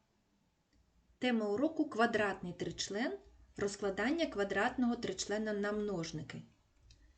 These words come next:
Це другий урок на цю тему, і сьогодні ми з вами скорочуємо дроби, які містять квадратні тричлени.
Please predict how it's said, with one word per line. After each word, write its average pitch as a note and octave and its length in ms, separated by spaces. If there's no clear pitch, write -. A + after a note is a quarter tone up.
Це F4+ 160
другий G#3 680
урок C#4+ 380
на C#4 100
цю C#4+ 180
тему, C#4 480
і G3+ 80
сьогодні A3+ 480
ми F#3+ 140
з G#3 80
вами E4 400
скорочуємо G#3+ 920
дроби, F#3+ 680
які G#3 300
містять F#3+ 640
квадратні F#3 600
тричлени. G3+ 760